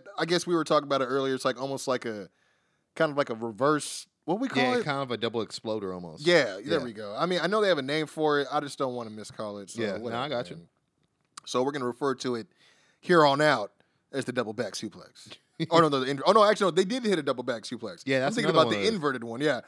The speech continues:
Speaker 1: They hit the wheelbarrow cutter combo plus a German suplex for a near fall.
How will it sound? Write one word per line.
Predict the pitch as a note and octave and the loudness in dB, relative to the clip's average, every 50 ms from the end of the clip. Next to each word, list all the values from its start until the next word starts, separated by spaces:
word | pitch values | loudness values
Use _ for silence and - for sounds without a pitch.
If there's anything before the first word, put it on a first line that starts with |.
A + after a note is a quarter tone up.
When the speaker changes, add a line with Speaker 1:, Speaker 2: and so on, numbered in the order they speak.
| - - - _ | -18 -20 -12 _
Speaker 1:
They | - F3 | 0 0
hit | G#3+ F3+ | 0 0
the | D#3 D#3 | 0 0
wheelbarrow | C#3 D#3 G#3 A#3+ B3 G#3+ B3 A#3+ A#3 A3 | 4 8 8 8 8 8 8 6 6 6
cutter | F#3+ - - F#3+ E3+ D#3 D3+ D3 C#3+ - _ - _ _ | 2 4 6 6 6 6 4 2 2 -2 _ -20 _ _
combo | - - B3+ B3 B3 A3+ F#3 F3+ F3 F3 | -2 -2 -2 0 0 2 4 4 4 2
plus | F3 - B3 A#3+ - | 4 4 2 2 2
a | F3+ | 0
German | D#3+ E3+ F3 D#3+ D#3 D3 | -2 -2 -2 -2 -2 -6
suplex | - - D3+ B2+ - D3+ C#3+ C3 | -6 -6 -8 -2 -2 -2 -2 -2
for | - - D3 C3+ | -4 -2 -2 -2
a | |
near | C3 C3+ C3 B2+ | -2 -2 -4 -6
fall. | - - C3+ C3 B2+ B2 B2 - | -2 2 4 4 4 4 2 -2